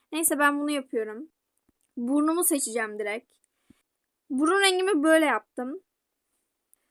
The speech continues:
Şimdi benim piercingim falan yok. Neyse. O yüzden bunları seçmeyeceğiz. Benim burnum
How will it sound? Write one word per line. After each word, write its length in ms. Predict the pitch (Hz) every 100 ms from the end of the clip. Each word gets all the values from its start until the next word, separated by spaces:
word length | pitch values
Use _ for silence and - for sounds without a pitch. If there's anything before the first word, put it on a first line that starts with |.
| _ _ _ _
Şimdi 360 | - 320 320 294
benim 200 | 320 339
piercingim 560 | 330 311 - 294 269
falan 400 | 262 269 247 269
yok. 380 | 247 233 _ _ 294 _ _ _ -
Neyse. 460 | 214 233 - 226 262 _ _ _ _ _ _ _ -
O 100 | 269
yüzden 260 | 269 277
bunları 160 | 269 277
seçmeyeceğiz. 760 | - 262 - 240 214 233 233 254
Benim 300 | 294 330 294
burnum 460 | 311 302 311 403